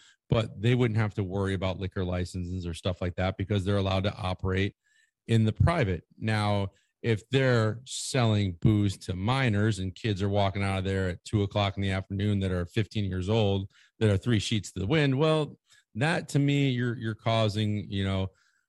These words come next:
maybe not a substantial evil, but you're not doing something that's right. So then maybe somebody would have, you know, a leg to stand on to come in and shut you down for, for operating that way or selling to minors or something like that. Just like any other establishment, you know,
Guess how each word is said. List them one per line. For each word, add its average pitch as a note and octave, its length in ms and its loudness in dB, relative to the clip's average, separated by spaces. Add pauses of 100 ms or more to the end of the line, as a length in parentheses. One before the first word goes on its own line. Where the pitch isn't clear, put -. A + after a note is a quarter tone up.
maybe D3+ 180 2
not A2 160 4
a F2+ 80 -2
substantial A#2+ 560 0
evil, F#2+ 220 0
but G#2 180 0
you're B2 100 0
not B2 340 -4
doing A2 240 2
something G2+ 320 -4
that's F2 220 -8
right. F#2+ 300 0
So G2+ 180 0
then G#2 260 2
maybe G#2 300 0
somebody G2+ 320 -2
would F2+ 140 -2
have, F#2+ 360 -2 (400)
you G#2 160 2
know, F#2 340 0
a G#2 80 0
leg G2 380 0
to F#2+ 80 -8
stand F#2+ 320 0
on F#2 160 0
to F2+ 60 -2
come G2 240 0
in G2 120 2
and F#2 120 -2
shut - 300 -4
you F#2+ 120 -2
down F#2+ 340 -2
for, F2+ 260 -4
for F2 160 -8
operating F#2 400 -4
that F2+ 160 -4
way F2 140 -2
or E2+ 100 -4
selling F2+ 300 -4
to F2+ 60 -4
minors F2 460 -4
or F#2+ 60 -10
something G2+ 200 -10
like F2+ 140 -4
that. F2 200 -4 (280)
Just D3+ 100 0
like C3 160 4
any A#2 200 2
other G2 180 2
establishment, F2 580 -8
you F#2+ 60 -4
know, F#2+ 260 -2